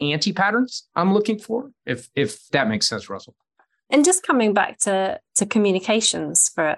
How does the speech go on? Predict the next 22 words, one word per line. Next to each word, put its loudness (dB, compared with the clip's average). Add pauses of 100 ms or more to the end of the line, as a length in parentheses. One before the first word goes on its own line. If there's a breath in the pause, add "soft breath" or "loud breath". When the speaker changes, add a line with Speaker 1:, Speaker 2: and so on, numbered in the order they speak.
Speaker 2:
for -4
a -2
minute, -4
Scott, 0 (200)
for -4
lots 2
of -8
tech -2
companies, 0
it -4
can 0
be 0
really -2
hard 0
to -8
kind -4
of -8
differentiate 0
yourself 0
and -4
stand 0
out. -2